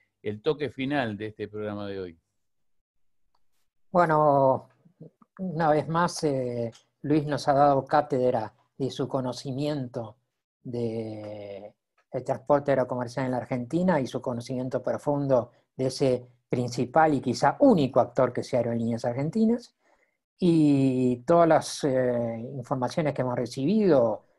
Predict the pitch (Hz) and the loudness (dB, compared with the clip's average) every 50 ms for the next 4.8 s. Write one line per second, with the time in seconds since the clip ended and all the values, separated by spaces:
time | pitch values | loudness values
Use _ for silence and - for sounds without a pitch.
0 | _ _ _ - 123 120 120 - - 143 135 127 135 123 117 117 113 120 117 120 | _ _ _ -4 -2 -2 -2 -2 -2 -2 -2 -2 -4 -4 -2 -2 -2 -2 -2 0
1 | 135 170 220 202 185 147 123 117 113 113 110 - - 123 117 107 104 - - 139 | 2 4 4 4 4 2 0 -2 -2 -4 -6 -6 -8 -8 -8 -6 -8 -6 -2 -2
2 | 135 127 123 123 117 113 110 110 107 107 107 104 101 104 104 104 101 104 104 - | -2 0 0 -2 -2 -2 -2 -4 -6 -8 -8 -10 -10 -12 -12 -10 -10 -10 -6 -4
3 | - 117 117 120 117 117 - 165 190 185 156 135 123 117 113 113 110 - - 113 | -2 -2 0 -2 -4 0 2 4 6 6 6 4 4 2 0 -2 -4 -4 -4 -4
4 | - - 110 113 113 120 180 208 185 156 135 135 120 107 - - | -4 -4 -4 -2 0 2 4 4 2 2 -2 -6 -8 -8 -10 -16